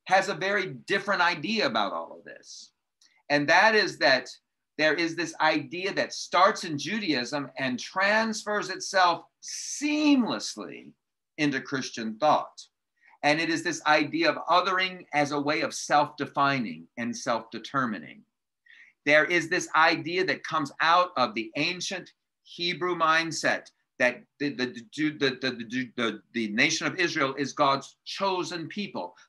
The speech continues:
There's scripture on top of scripture throughout the book of Exodus.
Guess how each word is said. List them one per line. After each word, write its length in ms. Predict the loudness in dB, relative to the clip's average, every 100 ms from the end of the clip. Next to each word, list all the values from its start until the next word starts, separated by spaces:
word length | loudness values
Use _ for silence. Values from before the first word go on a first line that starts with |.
| -2
There's 280 | 0 0
scripture 640 | -2 0 0 0 -6 -8 -10 _ 0
on 120 | 0
top 260 | 4 4 4
of 120 | -4
scripture 800 | -6 -4 0 0 -2 -6 -8 -12 _ -2
throughout 380 | 4 6 6
the 80 | 2
book 260 | -2 -2 -2
of 120 | 0
Exodus. 520 | 2 0 -2 -8 -8